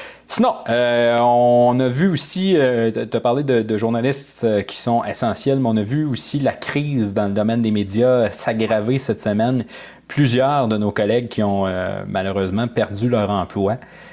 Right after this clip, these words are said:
Euh, et il y a eu des coupures partout, là,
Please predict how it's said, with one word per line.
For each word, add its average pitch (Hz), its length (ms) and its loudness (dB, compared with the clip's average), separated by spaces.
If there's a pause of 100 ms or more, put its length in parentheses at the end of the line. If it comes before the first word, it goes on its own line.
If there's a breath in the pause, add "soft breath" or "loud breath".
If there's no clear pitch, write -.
(160 loud breath)
Euh, 85 280 -2 (400)
et 92 100 -6
il 95 80 -4
y 98 80 0
a 98 60 4
eu 120 100 4
des 110 220 0
coupures 135 680 0 (520)
partout, - 400 0
là, 95 80 -10